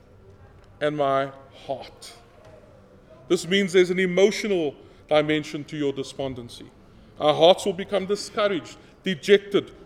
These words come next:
gloomy, and this word, burned out. And some of us, we have the capacity to do a lot. I remember speaking to one young guy,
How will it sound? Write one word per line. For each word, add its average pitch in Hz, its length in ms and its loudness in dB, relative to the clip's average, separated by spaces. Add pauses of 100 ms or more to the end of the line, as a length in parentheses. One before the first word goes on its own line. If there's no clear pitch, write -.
(120)
gloomy, 185 560 2 (400)
and 151 180 -4
this 160 200 -4
word, 165 580 -2
burned 147 460 -4 (120)
out. - 420 -18 (1800)
And 135 100 -10
some 202 180 2
of 214 140 2
us, - 340 0 (760)
we 147 180 -6
have 170 160 -6
the 180 60 -8
capacity 185 600 -10
to - 60 -2 (120)
do 285 180 -2
a - 20 -6
lot. - 140 -14 (400)
I - 40 -6
remember 170 360 -8 (400)
speaking 160 320 -8
to 151 60 -10
one 147 260 -6
young 151 220 -10
guy, 131 320 -8